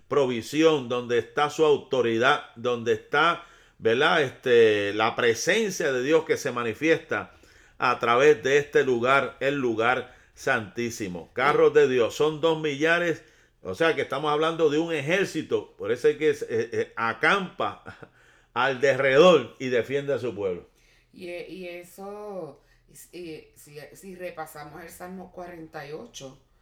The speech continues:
Speaker 2: habla sobre eso. "Grande Jehová, digno de ser alabado en la ciudad de nuestro Dios, en su monte santo.
Speaker 1: Ajá.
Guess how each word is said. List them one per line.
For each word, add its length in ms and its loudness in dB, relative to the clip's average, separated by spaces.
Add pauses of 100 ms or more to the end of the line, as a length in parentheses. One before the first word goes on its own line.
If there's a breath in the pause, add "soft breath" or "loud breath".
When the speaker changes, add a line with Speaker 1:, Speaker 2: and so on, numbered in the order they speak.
(340)
Speaker 2:
habla 360 -8
sobre 480 -6
eso. 380 -14
"Grande 400 -6
Jehová, 400 -2
digno 380 -8
de 160 -4
ser 280 -6
alabado 600 -6 (400 loud breath)
en 220 0
la 160 0
ciudad 400 -4
de 120 -4
nuestro 480 -4
Dios, 300 0
en 200 -2
su 220 -6
monte 500 -6
santo. 440 -2
Speaker 1:
Ajá. 240 -4